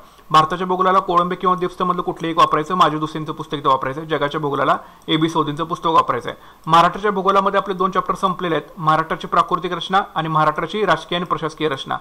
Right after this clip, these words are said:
हे दोन्ही सुद्धा chapter संपले. त्याची तुम्हाला उजळणी आणि एमसीक्यूची practice आता कंटिन्युअसली चालू ठेवायची आहे. ठीक आहे, नंतर भारताच्या भूगोलामध्ये भारताची प्राकृतिक रचना chapter संपलाय, याची तुम्हाला उजळणी करायची आहे. ह्या सगळ्यातले sub point सांगितलेले आहेत आपण, यासाठी तुम्हाला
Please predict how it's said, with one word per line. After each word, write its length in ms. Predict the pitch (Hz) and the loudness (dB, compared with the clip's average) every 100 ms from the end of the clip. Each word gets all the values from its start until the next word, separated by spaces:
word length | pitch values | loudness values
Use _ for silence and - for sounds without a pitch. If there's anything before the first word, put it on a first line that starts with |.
| - - - | -8 -20 -4
हे 80 | 180 | 2
दोन्ही 220 | 175 185 | 2 2
सुद्धा 180 | 196 202 | -2 0
chapter 280 | 196 - 190 | 0 -2 -2
संपले. 340 | 202 165 143 | -2 -2 -6
त्याची 520 | - - - 180 196 | -6 -16 -6 -4 -4
तुम्हाला 260 | 196 202 208 | 0 2 4
उजळणी 360 | 190 175 202 | 2 2 0
आणि 120 | 214 208 | 0 -2
एमसीक्यूची 380 | 180 180 180 | -4 -6 -8
practice 340 | 185 175 - 170 | -6 -6 -6 -6
आता 120 | 165 | -6
कंटिन्युअसली 480 | 165 156 151 147 175 | -6 -8 -8 -8 -2
चालू 220 | 180 - | 2 2
ठेवायची 340 | - 120 117 | 2 -4 -4
आहे. 160 | - - | -16 -8
ठीक 140 | 185 202 | -6 -4
आहे, 340 | - - - - - - - - | -6 -10 -20 -20 -20 -20 -20 -6
नंतर 260 | 160 156 196 | -4 0 0
भारताच्या 420 | 180 170 190 - | 2 2 0 -2
भूगोलामध्ये 380 | 196 202 202 208 | -2 2 2 2
भारताची 360 | 170 160 185 202 | 0 -2 -4 0
प्राकृतिक 400 | 196 190 190 196 | 2 2 -2 -4
रचना 220 | 185 196 | -4 -4
chapter 260 | 185 - | -2 -4
संपलाय, 380 | 185 190 156 147 - - _ | -2 -2 0 -2 -4 -18 _
याची 180 | 160 185 | -6 -4
तुम्हाला 260 | 185 190 185 | 0 2 4
उजळणी 280 | 175 170 | 2 0
करायची 240 | 165 151 143 | 0 -2 -2
आहे. 100 | 160 | -6
ह्या 140 | 202 | -4
सगळ्यातले 260 | 190 196 208 | -2 -2 0
sub 140 | 208 | 0
point 240 | 196 202 196 | 0 -2 0
सांगितलेले 380 | 185 175 180 | -2 -2 -6
आहेत 80 | 165 | 0
आपण, 260 | 156 170 160 | 0 0 -4
यासाठी 340 | 170 175 175 | -4 -6 -6
तुम्हाला 320 | 170 165 185 | -2 2 2